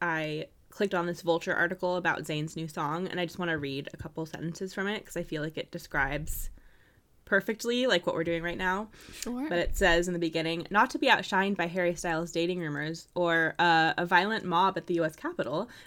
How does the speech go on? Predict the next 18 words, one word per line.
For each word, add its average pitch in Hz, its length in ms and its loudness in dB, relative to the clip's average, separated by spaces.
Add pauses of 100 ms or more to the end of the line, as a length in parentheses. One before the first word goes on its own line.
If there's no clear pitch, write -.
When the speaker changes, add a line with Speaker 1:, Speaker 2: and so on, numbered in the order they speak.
Speaker 1:
Zayn 302 160 6
Malik 254 360 6
looks 165 180 -6
to 180 60 -10
be 196 120 2
prepping 190 380 -2
for 214 100 -4
new 240 140 0
music." 285 580 0 (460)
<laughs> - 0 -
Speaker 2:
Yep. 240 640 4 (200)
Speaker 1:
And 226 160 2
then 220 220 4
later 226 500 6
Speaker 2:
Yep. 247 120 2
Speaker 1:
it's 240 120 -8
like, - 480 -2 (1120)
um, 180 680 -4